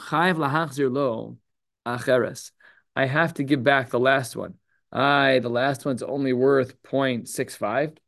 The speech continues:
of a pruta. Doesn't matter. You have to give it back. Let's discuss more. The Tana Tuna, we actually have this already written in a brisa. This we have seen earlier in this Masechta. Um, Gazal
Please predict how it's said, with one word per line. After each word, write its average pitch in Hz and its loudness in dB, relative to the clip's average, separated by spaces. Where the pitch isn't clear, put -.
of 117 -4
a 107 -6
pruta. 139 0
Doesn't 120 -4
matter. 107 -4
You 117 -4
have 117 -4
to 107 -10
give 110 -4
it 107 -10
back. 123 -4
Let's 117 -10
discuss - -8
more. - -10
The 107 -2
Tana 123 0
Tuna, 185 6
we 151 6
actually 151 2
have 131 -2
this 123 -6
already 120 0
written 175 2
in 160 0
a 156 0
brisa. 139 -2
This 165 2
we 131 0
have 110 -6
seen 135 0
earlier 131 0
in 120 -2
this 117 -6
Masechta. 151 -2
Um, 123 0
Gazal 135 0